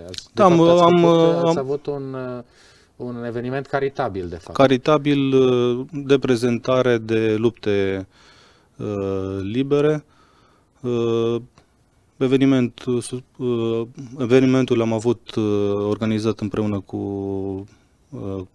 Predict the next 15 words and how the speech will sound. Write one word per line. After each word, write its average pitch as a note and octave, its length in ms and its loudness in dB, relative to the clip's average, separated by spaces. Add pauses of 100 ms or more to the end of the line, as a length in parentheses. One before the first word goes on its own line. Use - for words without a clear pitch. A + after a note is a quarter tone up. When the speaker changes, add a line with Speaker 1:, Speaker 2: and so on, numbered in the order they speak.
Speaker 2:
colegii G#2 320 -2
de G2+ 100 -2
la F#2+ 160 -4
Fresh G2+ 240 -6
Kebab G2+ 300 -2
și G2 420 -8 (320)
Alex, G2+ 420 -4
uh, F#2+ 180 -8
Simon. D3 400 -4 (1700)
Eu F#3+ 100 0
zic E3 140 -2
că - 60 -2
a D#3+ 40 2
ieșit C3 240 -2
bine. C#3+ 480 -2